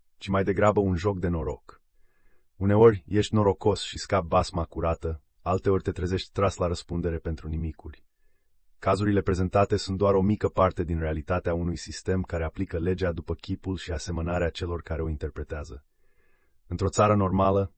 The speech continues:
un drum public nu ar fi confiscat de un individ, iar o tăiere de cârnați și pătrunjel nu s-ar lăsa cu dosar penal.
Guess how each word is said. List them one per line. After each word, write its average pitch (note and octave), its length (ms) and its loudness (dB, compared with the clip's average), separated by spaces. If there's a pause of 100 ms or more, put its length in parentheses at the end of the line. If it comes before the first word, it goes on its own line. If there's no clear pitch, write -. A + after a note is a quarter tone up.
un F2+ 160 -2
drum G2 200 2
public G2+ 400 -4
nu G2 200 0
ar F#2+ 80 2
fi - 160 -6
confiscat F2 600 -4
de D#2 120 -6
un D#2+ 120 -4
individ, D#2 540 -6 (220)
iar F2+ 160 0
o F2+ 80 2
tăiere G2+ 300 4
de F#2+ 80 0
cârnați F#2+ 460 -2
și E2+ 100 -10
pătrunjel E2+ 720 -2
nu G2 140 -2
s-ar F#2 200 -4
lăsa E2+ 280 -4
cu - 120 -10
dosar E2 340 -6
penal. D2 440 -8